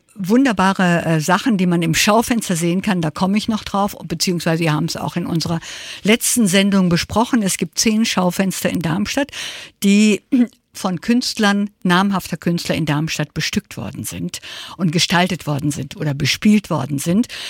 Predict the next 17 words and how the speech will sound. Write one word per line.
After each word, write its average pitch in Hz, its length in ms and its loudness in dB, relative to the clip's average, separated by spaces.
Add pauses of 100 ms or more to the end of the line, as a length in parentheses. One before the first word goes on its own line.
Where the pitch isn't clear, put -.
(280)
Ähm, 214 440 4 (360)
die 240 200 4
haben 233 580 -2 (640)
gar 165 200 2
nichts 160 280 0
mit 143 140 0
Politik 131 460 -4
zu - 160 -6
tun. - 280 -12
Die 170 200 0
sollen 175 340 2
gefallen. 160 480 -2 (760)
Die 180 100 4
sollen 160 320 2
zur 170 140 0
Diskussion 202 580 2
anregen, 139 640 -8